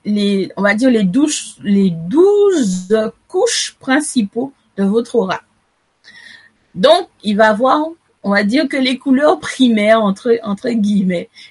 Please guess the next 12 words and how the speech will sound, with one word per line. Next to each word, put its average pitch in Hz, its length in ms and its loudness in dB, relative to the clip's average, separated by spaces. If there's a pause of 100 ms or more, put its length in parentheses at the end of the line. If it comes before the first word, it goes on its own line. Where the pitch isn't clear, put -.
mais 196 100 2
il 202 60 2
va 208 140 4
pas 285 200 2
voir 339 220 4
tout 320 140 -2
le 269 100 4
reste. 196 560 -2 (640)
C'est 196 120 -4
surtout 277 360 -8
ça. 196 280 -8 (960)
Euh, 190 760 4